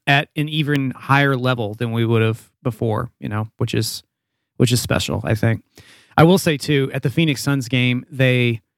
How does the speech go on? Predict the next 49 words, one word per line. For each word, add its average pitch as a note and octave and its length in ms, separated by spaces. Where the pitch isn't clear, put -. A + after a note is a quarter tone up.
they D3+ 140
not E3 180
only D3+ 220
talked C3 220
about A#2+ 160
Kobe, A#2 280
they A2+ 120
talked A#2+ 240
about A#2 180
Gigi, B2+ 420
and C#3+ 140
they C3 80
talked B2+ 300
about A#2+ 400
the B2+ 140
other A2+ 200
people - 500
that A#2 140
were, G#2+ 320
uh, G#2+ 240
on A#2+ 140
the A2 80
helicopter, A2+ 600
and A2 120
they, A2+ 200
they A#2+ 180
mentioned A#2+ 360
all A#2+ 220
their A2+ 140
names, G#2+ 380
and G#2+ 160
they, G#2+ 180
they G#2+ 160
showed G#2+ 460
all A2+ 180
their, A2 380
all A#2 140
their A2 120
names G#2+ 380
on G2+ 140
the G#2 160
Jumbotron, G#2+ 640
which, A2 180
uh, G#2 140
I C#3+ 80
thought C3+ 180
was A2 140
great, G#2+ 240
too. G#2+ 320